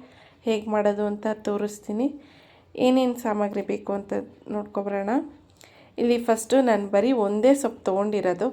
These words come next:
ಪಾಲಕ್ ಸೊಪ್ಪು. ಒಂದೂವರೆ ಕಟ್ ತೊಗೊಂಡಿದ್ದೀನಿ. ಪಾಲಕ್ ಸ್-, ಬರೀ ಪಾಲಕ್ ಸೊಪ್ಪು ಅಷ್ಟೇ ತೊಗೊಂಡಿರೋದು, ಬೇರೆ ಏನೂ ತೊಗೊಂಡಿಲ್ಲ ನಾನು. ಕಾಯಿ ತುರಿ, ಅರಿಶಿನ, ಸಾಂಬಾರ್ ಪುಡಿ, ಜೀರಿಗೆ, ಬೆಳ್ಳುಳ್ಳಿ,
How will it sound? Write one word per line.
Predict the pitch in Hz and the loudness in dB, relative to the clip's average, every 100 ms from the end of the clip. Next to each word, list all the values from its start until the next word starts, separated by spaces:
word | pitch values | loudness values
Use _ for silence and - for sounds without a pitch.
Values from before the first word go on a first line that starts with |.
| - | 0
ಪಾಲಕ್ | 208 202 208 208 | 0 2 0 -2
ಸೊಪ್ಪು. | 185 180 - 302 - - - - - _ - | -6 -4 -2 -2 -4 -20 -20 -20 -20 _ 0
ಒಂದೂವರೆ | 226 220 214 208 | 2 4 4 4
ಕಟ್ | 214 196 - - | 2 -2 0 -2
ತೊಗೊಂಡಿದ್ದೀನಿ. | 190 190 185 180 190 240 277 - | 0 0 -2 -4 -4 -4 -4 2
ಪಾಲಕ್ | 180 185 185 185 | 2 4 0 -4
ಸ್-, | - - - - | -18 -18 -18 0
ಬರೀ | 226 285 | 4 6
ಪಾಲಕ್ | 277 196 226 233 | 6 6 4 2
ಸೊಪ್ಪು | - 208 - - 220 - | -4 -8 -8 -6 -4 -2
ಅಷ್ಟೇ | 196 - 247 262 | -4 0 4 4
ತೊಗೊಂಡಿರೋದು, | 214 196 196 185 175 180 | 4 0 -4 -4 -4 -4
ಬೇರೆ | 190 185 | -4 -2
ಏನೂ | 214 285 | 4 4
ತೊಗೊಂಡಿಲ್ಲ | 302 220 190 175 185 | 6 2 2 -2 -2
ನಾನು. | 180 175 208 330 - - - - - - - _ - | -4 -2 -2 -4 -8 -20 -20 -20 -20 -20 -20 _ 2
ಕಾಯಿ | 240 247 247 | 4 4 2
ತುರಿ, | 220 240 330 - - _ _ _ _ _ _ _ _ _ _ _ _ | 0 2 -2 -4 -20 _ _ _ _ _ _ _ _ _ _ _ _
ಅರಿಶಿನ, | 233 233 - 220 220 339 - - - - | 2 2 -4 -2 -2 -2 -6 -20 -20 2
ಸಾಂಬಾರ್ | 220 214 226 214 - | 4 4 2 0 -2
ಪುಡಿ, | 190 202 311 - - - 180 | -6 -4 -4 -6 -16 -16 -6
ಜೀರಿಗೆ, | 233 240 233 175 202 294 - - _ _ _ - | 0 2 2 2 2 2 0 -12 _ _ _ -16
ಬೆಳ್ಳುಳ್ಳಿ, | 190 220 214 220 214 185 | 4 6 6 4 2 2